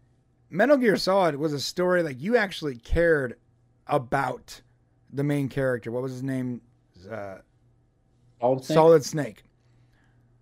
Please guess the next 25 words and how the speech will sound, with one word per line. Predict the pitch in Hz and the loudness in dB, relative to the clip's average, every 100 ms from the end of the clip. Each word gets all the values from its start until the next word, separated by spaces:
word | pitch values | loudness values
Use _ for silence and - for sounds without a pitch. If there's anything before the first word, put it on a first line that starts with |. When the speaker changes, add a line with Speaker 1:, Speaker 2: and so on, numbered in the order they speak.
| _ _ | _ _
Speaker 1:
Solid | - - 160 151 127 | -10 0 0 0 -4
Snake. | 147 117 - _ _ _ _ - | -10 -10 -14 _ _ _ _ -8
You | 190 | -4
cared | 233 240 262 | 6 8 8
about | 226 175 | 6 0
the | 156 | -2
character, | 139 151 139 135 139 | 0 2 0 -2 -4
and | 139 147 | -4 -6
you | |
cared | 139 233 226 | 0 0 2
about | 202 147 | -2 -4
the | |
friends | 127 180 165 160 | -8 -4 -4 -2
that | 147 | -4
he | |
picked | 135 156 | -2 -4
up | 151 | -4
along | 143 | -8
the | 135 | -6
way, | 127 139 135 | -4 -4 -4
and | 131 | -6
his | 123 | -8
sort | 135 143 | -8 -8
of | 123 | -10
alli-, | 113 123 135 | -10 -10 -10